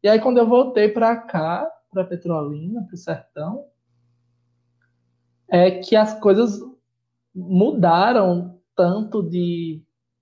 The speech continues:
de configuração que até a minha relação com o fazer fotográfico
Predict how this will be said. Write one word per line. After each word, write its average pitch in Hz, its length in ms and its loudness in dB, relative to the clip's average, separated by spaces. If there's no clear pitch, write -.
de 180 100 0
configuração 180 1300 0
que 196 100 0
até 190 180 2
a 196 60 2
minha 226 180 2
relação 220 520 0
com 196 800 -6
o 175 120 -6
fazer 175 320 -4
fotográfico 165 800 -6